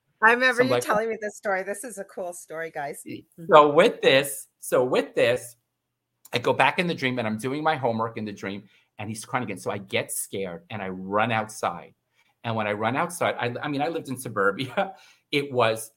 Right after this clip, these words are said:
Speaker 2: I saw tumbleweed, and then I saw a cornfield. And then I went out my front gate, and it was an old gate, and I went to the street, and I said, "Well, let me look at the street sign." I lived on Vermont Street, and it said B R E S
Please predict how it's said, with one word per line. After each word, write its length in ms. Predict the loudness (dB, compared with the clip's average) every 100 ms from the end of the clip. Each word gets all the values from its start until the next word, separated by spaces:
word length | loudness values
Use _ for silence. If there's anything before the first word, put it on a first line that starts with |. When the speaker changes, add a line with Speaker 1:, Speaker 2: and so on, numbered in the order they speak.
| _ -2
Speaker 2:
I 140 | -2
saw 480 | -2 -4 0 2 2 -2 0
tumbleweed, 680 | 2 4 2 -2 -6 -10 -12 -6
and 100 | -2
then 140 | 0
I 60 | 0
saw 220 | 0 0
a 60 | 0
cornfield. 680 | -4 -2 -2 -4 -10 -12 -16 -20 _ _ _ _ _ _ -6
And 220 | -4 -2
then 440 | 0 0 -2 -8 -18 _ _ -6
I 100 | -4
went 220 | -2 -2 0
out 200 | 0 0
my 120 | -2
front 260 | -2 -4
gate, 280 | -2 -2 -4 -8
and 100 | -8
it 100 | -8
was 280 | -12 -16 _
an 100 | -6
old 300 | -2 -4 -4
gate, 320 | -2 -2 -4 -8
and 120 | -4
I 80 | -4
went 340 | -4 -4 -4 -6
to 100 | -12
the 60 | -12
street, 220 | -8 -8
and 80 | -8
I 40 |
said, 160 | -4 -4
"Well, 80 | -4
let 120 | -4
me 80 | -4
look 160 | -8 -8
at 80 |
the 60 | -12
street 280 | -10 -10 -6
sign." 200 | -6 -6 -4
I 100 | -4
lived 200 | -4 -2
on 100 | -2
Vermont 340 | -2 0 -2 -4
Street, 300 | -10 -14 -12
and 120 | -14
it 60 | -6
said 260 | -6 -6
B 160 | -10 -6
R 180 | -4 -4
E 140 | -6 -6
S 200 | -6